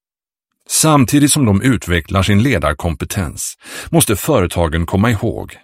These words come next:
att ett starkt ledarskap med svagt chefskap inte är bättre, utan till och med sämre ibland än motsatsen. Utmaningen är att kombinera ett starkt ledarskap med ett starkt chefskap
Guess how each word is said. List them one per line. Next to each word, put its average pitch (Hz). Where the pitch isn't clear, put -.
att -
ett 104
starkt 127
ledarskap 80
med 107
svagt 85
chefskap -
inte 113
är 90
bättre, -
utan 131
till 120
och 123
med 104
sämre 95
ibland 67
än 101
motsatsen. 95
Utmaningen 120
är 95
att 90
kombinera 113
ett 135
starkt 90
ledarskap 76
med 120
ett -
starkt 80
chefskap -